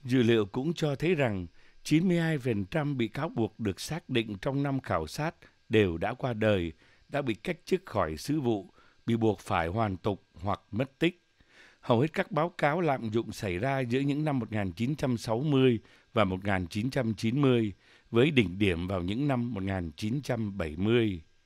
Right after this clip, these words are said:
Hai mươi sáu các buộc mới liên quan đến vị trẻ thành niên hiện tại đã được báo cáo kể từ ngày ba mươi tháng sáu năm hai nghìn không trăm mười tám. Ba người từ ba giáo phận khác nhau đã được xác định bằng cớ và các giáo sĩ đã bị loại khỏi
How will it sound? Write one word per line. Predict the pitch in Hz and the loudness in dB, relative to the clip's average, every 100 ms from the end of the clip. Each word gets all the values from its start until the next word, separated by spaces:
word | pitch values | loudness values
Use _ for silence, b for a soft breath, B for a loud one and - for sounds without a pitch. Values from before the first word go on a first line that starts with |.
| b b b b b b | b b b b b b
Hai | - 156 | 0 2
mươi | 151 | 4
sáu | 143 147 | 2 2
các | 170 175 | 2 -2
buộc | 139 101 107 | 0 0 2
mới | 107 | 2
liên | 165 143 131 | 2 0 0
quan | 131 120 | -2 0
đến | 120 165 | 0 0
vị | 120 - | -2 -4
trẻ | - 87 80 | -4 -4 -2
thành | 98 92 | -4 0
niên | 120 123 | 2 2
hiện | 117 110 110 | 0 -2 0
tại | 104 95 - | 0 0 -6
đã | 95 113 | -2 0
được | 131 - 98 | 0 -2 -2
báo | 98 135 | -2 0
cáo | 127 123 170 - b b b b | -2 -2 -4 -10 b b b b
kể | 120 95 | 4 4
từ | 113 | 4
ngày | 120 113 | 2 2
ba | 113 135 | 0 0
mươi | 143 143 131 | 0 0 0
tháng | 131 147 | -4 -4
sáu | - 123 131 - | -2 -2 -2 -2
năm | 131 120 117 | -2 -2 -2
hai | 123 | -2
nghìn | 113 98 87 | 0 -2 -2
không | 117 113 | -2 -2
trăm | 107 113 113 | -2 -2 0
mười | 98 85 | 0 -2
tám. | - 104 139 202 _ b b b b b | -2 -2 -2 -6 _ b b b b b
Ba | - 175 | 2 4
người | 151 131 107 | 4 4 4
từ | 117 | 2
ba | 131 143 | 2 -2
giáo | 131 147 | -2 -4
phận | 151 127 | -4 -6
khác | 104 147 - | -4 -6 -2
nhau | 151 147 127 | 0 0 -2
đã | 139 | -2
được | 139 98 | -2 -4
xác | - 160 131 | -4 -6 -4
định | 120 - | -4 -2
bằng | 104 101 90 82 | -4 -2 -4 -6
cớ | - 120 156 233 b b b b | -2 0 0 -2 b b b b
và | 104 | 2
các | 85 151 | 2 -2
giáo | 131 139 | -2 -4
sĩ | - 135 | 0 -2
đã | 165 | 0
bị | 143 120 | -2 -2
loại | 104 110 - 101 | -2 -2 -2 -6
khỏi | - 82 | 0 0